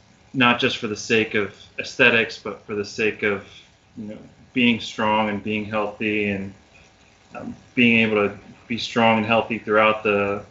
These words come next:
the lifespan too. And I, the more I talk to those people, the more I realize that we have so much in common with me being a physical therapist and the CrossFit coaches. It's like we're, on some level, we're all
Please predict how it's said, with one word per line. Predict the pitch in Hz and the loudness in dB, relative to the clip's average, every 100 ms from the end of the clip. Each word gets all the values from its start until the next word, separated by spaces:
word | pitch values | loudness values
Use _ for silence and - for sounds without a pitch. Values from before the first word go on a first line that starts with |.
| - | -4
the | 110 | 0
lifespan | 104 127 131 - 110 104 101 | 4 2 2 -6 -4 -6 -6
too. | 160 156 104 120 131 113 - _ _ _ _ _ _ _ _ _ _ _ _ | -4 -2 -2 -6 -8 -10 -12 _ _ _ _ _ _ _ _ _ _ _ _
And | 127 | -4
I, | 117 | -2
the | 110 - 127 | -2 -2 0
more | 143 | 4
I | 143 | 6
talk | 123 135 131 | 6 4 2
to | |
those | 120 104 | 0 -4
people, | 131 127 110 | -6 -6 -6
the | 107 | -6
more | 110 117 | -4 -2
I | 113 104 | 0 0
realize | 104 113 113 107 104 | 0 2 2 2 0
that | 104 | -4
we | 107 | -2
have | 113 107 | -2 -2
so | - 113 | -4 -4
much | 110 104 | -4 -4
in | 104 | -10
common | - 117 110 107 98 | -4 0 0 -2 -4
with | 98 - _ _ _ _ _ _ | -6 -10 _ _ _ _ _ _
me | 120 120 | 0 0
being | 113 107 | 2 0
a | 104 | -2
physical | 120 110 107 | -4 -2 -4
therapist | 104 110 107 - 104 101 - | 0 2 2 0 -4 -6 -10
and | 101 95 73 - _ _ _ _ - | -10 -8 -12 -16 _ _ _ _ -10
the | 110 | -8
CrossFit | - 123 135 - 107 | 2 4 4 0 -6
coaches. | - 110 107 - 113 110 | -6 -8 -8 -12 -14 -16
It's | - | -16
like | 113 - - | -12 -12 -4
we're, | 131 135 - - - _ _ _ - | -2 -2 -4 -18 -20 _ _ _ 0
on | 131 131 | 2 2
some | 180 185 | 2 2
level, | 160 170 135 | 4 2 2
we're | 113 123 | 2 4
all | 127 123 110 104 | 4 2 0 -4